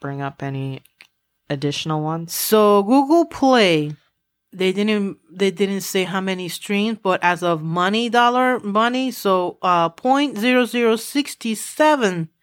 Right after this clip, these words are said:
Speaker 2: into the penny to get eight dollars. You know, that's the minute,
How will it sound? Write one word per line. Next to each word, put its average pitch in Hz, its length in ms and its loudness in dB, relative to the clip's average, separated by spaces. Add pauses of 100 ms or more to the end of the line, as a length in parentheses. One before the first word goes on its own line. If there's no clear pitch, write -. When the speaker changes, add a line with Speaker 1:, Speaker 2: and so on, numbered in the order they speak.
(220)
Speaker 2:
into 180 340 -6
the 180 120 0
penny 180 480 0 (220)
to - 140 -2
get 156 400 0 (220)
eight 160 160 0
dollars. 117 320 -4
You 185 140 -4
know, - 280 -6
that's 151 500 -2 (340)
the 160 120 4
minute, 175 600 -2